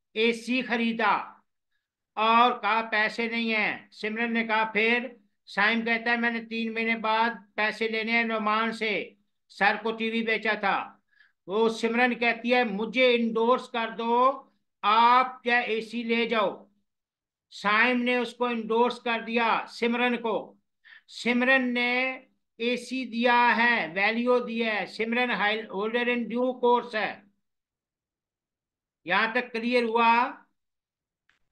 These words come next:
अब सिमरन ने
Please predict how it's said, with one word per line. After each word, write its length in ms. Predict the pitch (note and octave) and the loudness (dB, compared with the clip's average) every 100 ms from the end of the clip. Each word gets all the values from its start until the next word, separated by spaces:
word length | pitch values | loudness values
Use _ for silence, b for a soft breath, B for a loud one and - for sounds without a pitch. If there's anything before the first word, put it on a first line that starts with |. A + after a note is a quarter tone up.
| _ _ _ _ _ _ _ _ _ _ _ _ _ _ _ _ _ _ _ _ _ _ _ _ _ _ _ _ _ _ _ - | _ _ _ _ _ _ _ _ _ _ _ _ _ _ _ _ _ _ _ _ _ _ _ _ _ _ _ _ _ _ _ 0
अब 220 | C4 G3 | 0 0
सिमरन 580 | - - A#3+ B3 C#4 C#4 | -6 -2 0 2 0 0
ने 560 | C4 B3+ B3 C4 C#4 | -2 -2 -2 -2 -6